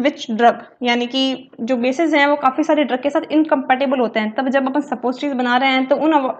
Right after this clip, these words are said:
ड्रग के साथ उस तरीके की बेस को अपने को अवॉइड करना पड़ता है।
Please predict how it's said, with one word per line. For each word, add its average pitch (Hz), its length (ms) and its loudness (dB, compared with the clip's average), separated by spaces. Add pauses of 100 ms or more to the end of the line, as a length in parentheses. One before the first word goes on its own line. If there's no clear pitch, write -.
ड्रग 240 220 0
के 269 80 2
साथ 262 380 4
उस 311 100 -4
तरीके 254 380 -2
की 262 100 -6
बेस 254 220 -2
को 262 80 -2
अपने 247 180 -2
को 294 100 4 (440)
अवॉइड 262 320 4
करना 247 240 0
पड़ता 208 300 0
है। 202 500 -4